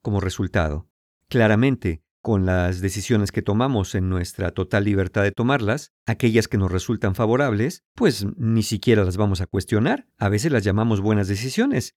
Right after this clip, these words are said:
y a veces ni eso, simplemente decimos, "Qué satisfecho me siento, qué bien me siento, porque todo resultó como yo quería". Ahí está otra vez el elemento querer, como yo quería, aunque algunos lo disfrazan con "como debe ser", pero también es como tú lo querías,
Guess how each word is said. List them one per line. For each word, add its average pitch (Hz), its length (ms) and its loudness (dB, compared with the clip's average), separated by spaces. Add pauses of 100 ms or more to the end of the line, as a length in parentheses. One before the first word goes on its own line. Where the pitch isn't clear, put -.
(160)
y 151 120 2
a 143 40 4
veces 170 500 2
ni 139 300 2
eso, 151 360 -2 (100)
simplemente 151 580 0
decimos, 165 520 0 (120)
"Qué 160 140 2
satisfecho 127 560 -2
me 101 100 0
siento, 160 360 -2
qué 127 120 0
bien 117 180 2
me 95 120 0
siento, 170 480 -2 (120)
porque 117 280 0
todo 135 260 2
resultó 113 640 0 (100)
como 117 300 4
yo 123 260 4
quería". 110 640 2 (220)
Ahí 107 260 2
está 120 180 2
otra 110 160 -2
vez 107 160 -2
el 110 100 -2
elemento 101 500 -2
querer, 87 420 -4 (120)
como 110 380 2
yo 139 420 0 (120)
quería, 95 500 -2 (140)
aunque 123 240 2
algunos 117 300 0
lo 107 100 0
disfrazan 101 600 -2
con 95 380 -6 (140)
"como 95 240 -2
debe 82 180 -2
ser", 170 380 -2 (180)
pero - 180 -4
también - 360 -4
es 233 80 -6
como 190 220 -2
tú 202 100 -4
lo 185 120 0
querías, 185 560 -2